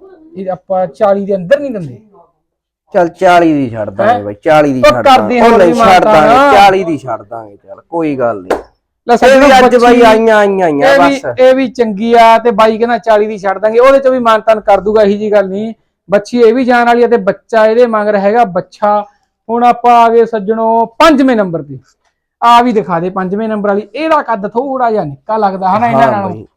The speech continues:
Speaker 2: ਇਹਦਾ ਛੋਟਾ
Speaker 1: ਇਹਦਾ ਵੀ
Speaker 2: ਕੱਦ
Speaker 1: ਥਣ
Speaker 2: ਆ।
Speaker 1: ਥਣੋਟ ਦਿਖਾ ਦੇ ਬਾਈ ਅਗਲੇ ਬੰਨਿਓ। ਇਹਦਾ ਸੂਆ ਕਿਹੜਾ ਬਾਈ?
Speaker 2: ਇਹ ਦੂਜੇ ਸੂਏ ਵੀ।
Speaker 1: ਅੱਛਾ,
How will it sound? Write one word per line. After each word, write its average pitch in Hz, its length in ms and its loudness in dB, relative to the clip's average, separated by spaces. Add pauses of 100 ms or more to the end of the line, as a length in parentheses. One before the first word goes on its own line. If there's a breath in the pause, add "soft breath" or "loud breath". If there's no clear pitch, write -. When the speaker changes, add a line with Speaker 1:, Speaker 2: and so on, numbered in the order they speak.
Speaker 2:
ਇਹਦਾ 147 220 -6 (140)
ਛੋਟਾ 135 240 -2
Speaker 1:
ਇਹਦਾ 262 180 4
ਵੀ 247 80 0
Speaker 2:
ਕੱਦ 208 80 -4
Speaker 1:
ਥਣ 208 140 -2
Speaker 2:
ਆ। 185 40 -8
Speaker 1:
ਥਣੋਟ 180 240 -6
ਦਿਖਾ 151 260 -8
ਦੇ 175 100 -6
ਬਾਈ 208 160 -2
ਅਗਲੇ 196 260 -2
ਬੰਨਿਓ। 175 320 -8 (420)
ਇਹਦਾ 269 220 4
ਸੂਆ 247 240 0
ਕਿਹੜਾ 202 240 -4
ਬਾਈ? 175 200 -10 (380)
Speaker 2:
ਇਹ 190 160 2
ਦੂਜੇ 127 380 -4
ਸੂਏ 107 300 -8
ਵੀ। 107 220 -14
Speaker 1:
ਅੱਛਾ, 170 100 -8